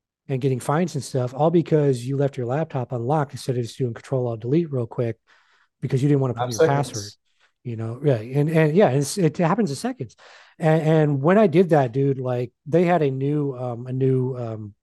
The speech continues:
Speaker 1: you know, leadership team come in, and H R sent a survey like, "Hey, we're trying to fix, you know, any issues in the company, want your feedback, blah, blah, blah, whatever."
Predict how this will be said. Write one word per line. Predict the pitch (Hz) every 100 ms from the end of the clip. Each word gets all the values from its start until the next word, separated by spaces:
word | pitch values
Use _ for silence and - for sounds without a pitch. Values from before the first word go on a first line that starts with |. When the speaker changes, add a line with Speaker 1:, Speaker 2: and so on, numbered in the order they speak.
| -
Speaker 1:
you | 139
know, | 120
leadership | 123 147 131 131 -
team | 131 117
come | 127
in, | 120 117 113 - - - -
and | 131
H | 143 143
R | 143
sent | 131 135
a | 123
survey | - 147 135
like, | 120 117
"Hey, | 135
we're | 123 120
trying | 135 120
to |
fix, | 110 135 117 -
you |
know, | 113
any | 107 117
issues | 196 185
in | 160
the | 147
company, | 156 156
want | 135 123
your | 117
feedback, | - 123 120 117
blah, | 123
blah, | 110
blah, | 110 131
whatever." | 120 117